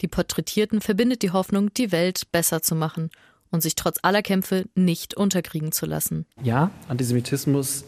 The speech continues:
Speaker 2: ist eine Realität, spielt eine Rolle, ist ein Faktor, aber es ist nicht der entscheidende Faktor. Wir wollen eine demokratische Gesellschaft gestalten, in der man ohne Angst verschieden sein kann. Und wir lassen uns von dem Antisemitismus nicht unterkriegen. Wir lassen uns nicht davon abhalten,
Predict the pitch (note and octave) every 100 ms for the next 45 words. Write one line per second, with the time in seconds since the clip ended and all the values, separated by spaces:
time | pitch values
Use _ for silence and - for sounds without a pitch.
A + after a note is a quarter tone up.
0 | - D#3+ - D3+ D#3 D#3 C#3+ C#3+ C#3+ C#3
1 | - - E3+ D3+ C3+ C#3+ C3+ C3+ - D3+
2 | C3 C3 C#3 - B2+ A#2 A#2+ B2 C3 C3
3 | A#2+ G#2+ - G#2+ A2+ A2+ G#2 - - G2
4 | - A2 A2 A2+ G#2 G#2+ G#2 A2 A2 -
5 | C3 - - B2+ B2 - - - B2 A2+
6 | A2+ - A2+ A2+ - A2+ - - G#2+ G#2
7 | G#2+ G#2+ A2 G#2+ G#2 F#2 G#2 - A2+ -
8 | C#3+ D#3 B2 A#2+ B2 - B2+ B2+ - -
9 | - A2+ B2+ C3 C3+ D#3 D3 C#3 - B2
10 | A#2+ B2+ A#2+ A#2 - C3 C3 B2 - C3
11 | - B2+ B2+ - A2+ A#2 A2+ A#2 D#3 -
12 | D3 C3+ C3+ C3 B2 B2+ C3